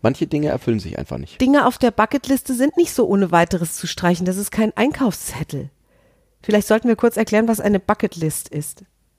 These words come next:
Speaker 2: Was ist eine Bucketlist?
Speaker 1: Naja, Dinge, die man noch tun möchte, bevor man, jetzt sind wir wieder beim New York Englisch, hit the bucket, bevor man im Eimer landet,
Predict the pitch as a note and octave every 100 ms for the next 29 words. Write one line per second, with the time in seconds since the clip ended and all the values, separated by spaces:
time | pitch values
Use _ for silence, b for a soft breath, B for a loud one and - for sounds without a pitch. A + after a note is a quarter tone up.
0 | _ _ _ _ A#3+ D4+ - F#3+ F#3 -
1 | F3+ - - C3 B2+ - - b b b
2 | - A2+ B2+ A#2+ B2+ D#3+ D3 C#3+ C3+ B2+
3 | - E3 D3+ D3 D3 B2 - B2 B2+ B2
4 | A#2 b b b b b F#2 G2 A2+ A2
5 | A2 G#2+ A2 G#2+ G2+ G2+ G#2+ A2+ A2 B2
6 | - G2+ F#2 F2 - _ _ _ _ _
7 | _ C3+ C3 B2 G2 B2 - - - -
8 | b b b b b b _ _ - -
9 | - G#2+ A#2 B2 A#2+ A2 - D#3+ C#3+ G2
10 | G2 F#2